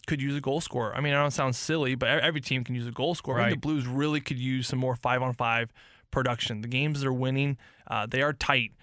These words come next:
Speaker 1: We saw a lot of overtime goal, games to start the season.
Speaker 2: Yep.
Speaker 1: Uh, you guys threw out that crazy stat last
Speaker 2: Eight out of
Speaker 1: night.
Speaker 2: fourteen.
Speaker 1: Eight out of fourteen, which is nuts.
Speaker 2: Right.
Speaker 1: Uh, so the games are tight, and
Speaker 2: And
Speaker 1: they're
Speaker 2: you
Speaker 1: gonna
Speaker 2: haven't had one in eleven straight, which is really weird.
Speaker 1: Yeah, and you're, they're gonna even get tighter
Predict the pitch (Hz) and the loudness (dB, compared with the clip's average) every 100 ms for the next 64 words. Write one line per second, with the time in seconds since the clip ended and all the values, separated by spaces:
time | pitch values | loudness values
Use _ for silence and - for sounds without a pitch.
0 | - 135 120 120 117 131 143 147 135 131 | -8 -4 0 0 2 2 2 0 0 0
1 | 131 127 123 120 131 131 131 120 - 123 | 0 0 -4 -4 -2 0 -2 -2 0 0
2 | 117 - 135 135 135 139 131 _ - 143 | -2 -4 -2 0 0 -2 -4 _ -18 -12
3 | 139 123 127 127 123 135 127 117 113 127 | -4 -2 0 0 -2 -2 -2 -4 -4 -2
4 | 123 120 - 120 - 120 139 135 123 120 | -2 -4 -2 0 0 0 2 2 2 0
5 | 131 123 135 131 131 131 127 - 127 117 | -2 -2 -2 0 0 0 0 0 -2 -2
6 | 143 127 110 101 104 147 - - 104 143 | -4 -4 -6 -10 -4 -2 -4 -6 0 0
7 | 127 - - - 117 117 120 127 151 214 | 0 -6 -10 -2 0 0 -2 -2 0 0
8 | 165 - 151 123 - 135 165 160 151 127 | 0 2 2 2 0 2 4 4 2 2
9 | 139 131 139 120 110 120 110 - 127 104 | 0 2 0 0 0 0 -2 -2 -2 -2
10 | 98 113 98 104 143 135 104 98 92 85 | -4 -2 -4 -2 -2 -2 -2 -6 -8 -10
11 | _ - 143 135 131 139 135 135 139 160 | _ -2 2 2 2 2 0 0 2 2
12 | 156 143 131 131 - - 151 180 220 | 2 0 -2 -6 -2 -2 0 -2 -4